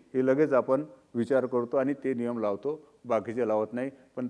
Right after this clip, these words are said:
सॉफ्टवेअरमध्ये तसं घडत नाही. सॉफ्टवेअरमध्ये अख्खच्या अख्खं पुस्तक उतरावं लागतं आणि मग त्याला फाटे द्यावं लागतात की असं असेल तर इकडे जा, असं असेल तर इकडे जा.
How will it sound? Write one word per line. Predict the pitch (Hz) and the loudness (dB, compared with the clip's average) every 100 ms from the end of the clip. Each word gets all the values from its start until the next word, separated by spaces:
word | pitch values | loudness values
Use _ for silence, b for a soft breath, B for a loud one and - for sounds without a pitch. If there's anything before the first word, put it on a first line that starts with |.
| 120 - | -8 -2
सॉफ्टवेअरमध्ये | 110 - 147 143 139 | -2 0 0 0 -2
तसं | 127 135 | 0 2
घडत | 117 123 | 4 2
नाही. | 123 139 | 2 0
सॉफ्टवेअरमध्ये | 127 113 - 139 139 135 | 2 0 0 -2 0 0
अख्खच्या | 139 117 - 131 147 | 0 0 -2 0 0
अख्खं | 123 - | 0 -2
पुस्तक | 143 135 - 165 - | -4 -6 -2 -2 -2
उतरावं | 143 131 127 | -2 4 4
लागतं | 110 98 - 80 - b b b - | 4 0 -8 -14 -14 b b b -6
आणि | 123 | -2
मग | 147 156 | 0 2
त्याला | 151 143 | 4 4
फाटे | 123 110 117 | 4 2 4
द्यावं | 110 104 | 4 2
लागतात | 98 - 117 | 0 -2 -4
की | - 131 135 B - | -4 -8 -8 B -6
असं | 113 135 | -2 0
असेल | 117 - 117 | 0 -2 -2
तर | 123 | -2
इकडे | 107 120 110 | -2 0 2
जा, | 113 113 | 2 2
असं | 95 120 | 0 -4
असेल | 104 117 101 | -4 -6 -4
तर | |
इकडे | 98 87 | -6 -6
जा. | 78 | -10